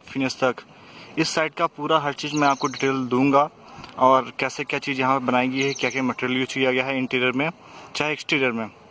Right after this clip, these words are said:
और हाँ, ये है कि size ज़रूर छोटा है plot का, लेकिन जो भी चीज़ें यहाँ पे फिट होंगी वो एक luxurious घर में होती ही हैं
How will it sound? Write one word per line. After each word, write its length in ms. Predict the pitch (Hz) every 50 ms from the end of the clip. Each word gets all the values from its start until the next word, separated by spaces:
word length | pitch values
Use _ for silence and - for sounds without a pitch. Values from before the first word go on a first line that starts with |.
| - - - - - - - - - - - -
और 480 | - 123 123 120 120 123 123 123 120 - - -
हाँ, 220 | - - 143 147 143
ये 180 | 131 127 139 175
है 80 | 202
कि 120 | 196 202 214
size 300 | - - 139 143 151 143
ज़रूर 180 | 143 139 160
छोटा 300 | 151 - 143 135 120 131
है 80 | 127 131
plot 300 | - - 127 120 120 -
का, 200 | - 127 139 165 - - - - - - - - - - -
लेकिन 460 | 131 - 156 160 170 170 160 156 139
जो 180 | 127 123 156 165
भी 100 | 160 180
चीज़ें 240 | 175 - 165 156 165
यहाँ 180 | 165 156 160 165
पे 60 | 160
फिट 280 | 156 - - 170 - -
होंगी 320 | 143 123 123 131 151 - - - - - - -
वो 100 | 127 135
एक 180 | 156 160 - 147
luxurious 460 | 127 127 120 123 131 135 143 156 147
घर 140 | 143 147 139
में 140 | 151 170
होती 280 | 156 135 131 - - 143
ही 120 | 123 117
हैं 180 | 113 107 104 95